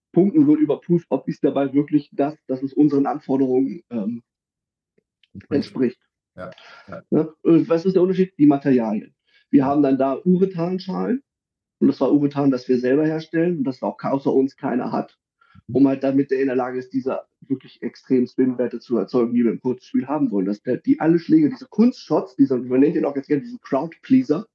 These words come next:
Speaker 1: ne, aufkommen, nach hinten ziehen, dass das überhaupt geht.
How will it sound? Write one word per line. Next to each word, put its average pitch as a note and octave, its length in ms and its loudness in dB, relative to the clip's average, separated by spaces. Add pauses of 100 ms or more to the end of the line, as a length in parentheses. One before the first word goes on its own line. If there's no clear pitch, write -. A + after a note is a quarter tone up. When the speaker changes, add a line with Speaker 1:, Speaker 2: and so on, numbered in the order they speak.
(680)
Speaker 1:
ne, D3 280 2
aufkommen, D3 520 0
nach C3 120 -2
hinten D3+ 300 0
ziehen, F3 360 -2 (420)
dass C#3+ 160 -2
das C#3 140 -2
überhaupt C3+ 380 -4
geht. - 280 0